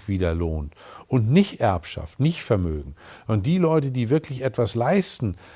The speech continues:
die haben viel Beifall, auch im Deutschen Bundestag bekommen,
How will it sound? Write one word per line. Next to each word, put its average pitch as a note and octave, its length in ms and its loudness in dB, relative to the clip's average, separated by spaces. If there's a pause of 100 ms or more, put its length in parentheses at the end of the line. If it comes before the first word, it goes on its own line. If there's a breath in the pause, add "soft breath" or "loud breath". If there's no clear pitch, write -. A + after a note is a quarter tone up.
(120 loud breath)
die G#2+ 100 0
haben B2 160 2
viel C3 180 2
Beifall, F3+ 460 4
auch D3+ 220 2 (180)
im B2 100 0
Deutschen B2+ 320 4
Bundestag E3+ 460 -2
bekommen, D3+ 480 -4